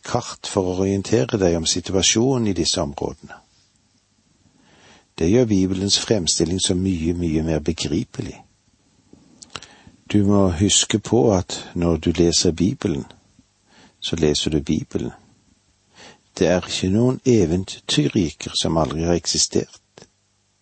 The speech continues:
og du leser ikke om steder i det ytre rom.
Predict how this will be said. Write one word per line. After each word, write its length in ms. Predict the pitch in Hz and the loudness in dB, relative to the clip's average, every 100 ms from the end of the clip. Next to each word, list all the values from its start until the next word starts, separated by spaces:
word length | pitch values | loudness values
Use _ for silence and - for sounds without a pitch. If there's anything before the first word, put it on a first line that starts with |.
| _ - - _ | _ -20 -20 _
og 140 | 95 95 | -4 0
du 60 | |
leser 440 | 95 90 85 - 113 | 2 2 2 0 -2
ikke 240 | 107 127 | 0 0
om 60 | 113 | 0
steder 540 | - - 92 76 101 - | 0 2 2 2 -2 -2
i 100 | 82 | -2
det 120 | 71 | 0
ytre 340 | 85 - - 85 | -4 -6 -8 -4
rom. 320 | 76 92 147 | -2 -2 -4